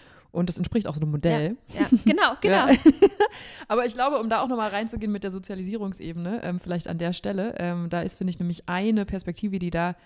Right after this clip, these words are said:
Speaker 1: durchaus sehr hilfreich ist, ist, sich vor Augen zu führen, dass wir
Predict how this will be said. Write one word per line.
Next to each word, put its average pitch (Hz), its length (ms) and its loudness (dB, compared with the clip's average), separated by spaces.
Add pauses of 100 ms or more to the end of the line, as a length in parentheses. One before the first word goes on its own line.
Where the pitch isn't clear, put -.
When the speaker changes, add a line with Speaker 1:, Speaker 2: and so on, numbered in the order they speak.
(440)
Speaker 1:
durchaus 190 320 0
sehr 170 80 0
hilfreich 175 440 0
ist, - 280 -6 (520)
ist, - 200 -2 (300)
sich 180 260 -4
vor 170 160 -4
Augen 202 280 4
zu 202 120 -2
führen, 185 480 -4
dass 175 300 -6
wir 208 400 0